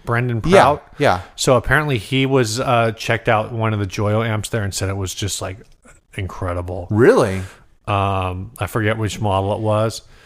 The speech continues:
Speaker 1: Um, I think Joyo could, I mean, Joyo's killing it as it is with their product line.
Speaker 2: Uh-huh.
Speaker 1: And it sounds like they're poised to move on to amps and they're doing really well.
Speaker 2: Nice.
Speaker 1: Um,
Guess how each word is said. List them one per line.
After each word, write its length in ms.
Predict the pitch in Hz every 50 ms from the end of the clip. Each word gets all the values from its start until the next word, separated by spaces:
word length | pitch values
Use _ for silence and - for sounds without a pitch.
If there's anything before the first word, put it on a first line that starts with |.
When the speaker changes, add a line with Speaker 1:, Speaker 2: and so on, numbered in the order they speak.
| - - _ _ _ _ _ _
Speaker 1:
Um, 720 | 113 110 110 107 107 104 101 98 101 104 110 131 147 - -
I 140 | - 113
think 240 | 104 - 139 139 120 -
Joyo 500 | - 113 107 110 113 113 113 110 104 -
could, 300 | - - 110 104 95 - _ _ _ - _ _ _ _ _ _ _ _
I 80 | - 117
mean, 220 | 120 127 123 117
Joyo's 400 | 104 127 139 147 170 175 151 -
killing 400 | - - - 127 123 127 127 127
it 80 | 127 127
as 240 | 120 113 107 107 95
it 100 | 107 101
is 240 | 101 101 104 110 104
with 200 | 110 107 - -
their 180 | - 123 113 104
product 480 | - - - 107 107 107 117 117 -
line. 360 | 131 127 117 120 120 120 117
Speaker 2:
Uh-huh. 120 | 98 107 - - - - - - _ _
Speaker 1:
And 300 | - 117 104 101 101 101
it 60 | 110 107
sounds 360 | - - 113 113 117 113 107
like 200 | 113 107 95 101
they're 240 | 104 104 104 104 95
poised 540 | - - - 104 101 98 98 98 - -
to 80 | - 110
move 160 | 104 104 98 98
on 160 | 98 98 95
to 120 | 98 101 104
amps 300 | 98 95 95 98 95 -
and 80 | - 98
they're 80 | 98 95
doing 280 | 92 98 101 98 95 98 - 98 107 104
really 260 | 101 101 95 92 90
well. 540 | 92 92 95 92 90 90 90 90 90 90 90
Speaker 2:
Nice. 520 | - 113 104 101 95 92 90 - - - - - - _ -
Speaker 1:
Um, 500 | 107 104 98 92 90 90 90 92 95